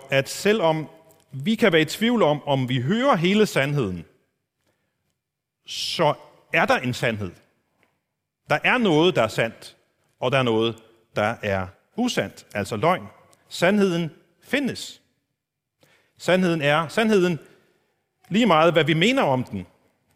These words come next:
Og sandheden ændres ikke, selvom menneskers tanker om sandheden kan ændres. Det er sandt på slagmarken i Ukraine.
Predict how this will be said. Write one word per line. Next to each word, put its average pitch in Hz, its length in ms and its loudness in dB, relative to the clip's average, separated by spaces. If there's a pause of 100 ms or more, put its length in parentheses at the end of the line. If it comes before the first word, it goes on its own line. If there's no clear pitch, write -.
(160)
Og 147 340 2
sandheden 214 440 2
ændres 214 520 0
ikke, 175 340 2 (460)
selvom 156 340 2
menneskers 151 560 0
tanker 254 440 -2
om 147 220 0
sandheden 147 540 -2
kan 123 360 -4 (300)
ændres. - 580 -10 (1160)
Det 170 220 0
er 110 180 2
sandt 151 300 -6
på 135 100 -4
slagmarken 131 640 -2 (240)
i 104 240 -6 (140)
Ukraine. 120 500 -8